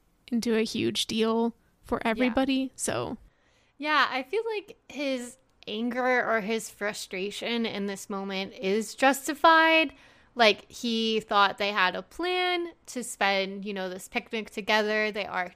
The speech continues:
Speaker 2: dating, and it is obviously very frustrating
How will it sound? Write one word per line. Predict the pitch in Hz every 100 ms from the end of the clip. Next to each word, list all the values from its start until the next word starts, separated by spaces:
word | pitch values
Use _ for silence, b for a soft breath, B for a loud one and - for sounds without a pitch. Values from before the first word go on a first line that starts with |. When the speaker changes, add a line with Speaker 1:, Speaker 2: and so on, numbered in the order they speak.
| _
Speaker 2:
dating, | 220 226 214 208 208 202
and | - 196 190 190
it | 190 -
is | 190 185 185 - _ _ _ _
obviously | 196 214 202 208 - 196
very | 185 190 190 196
frustrating | - 185 - 190 185 190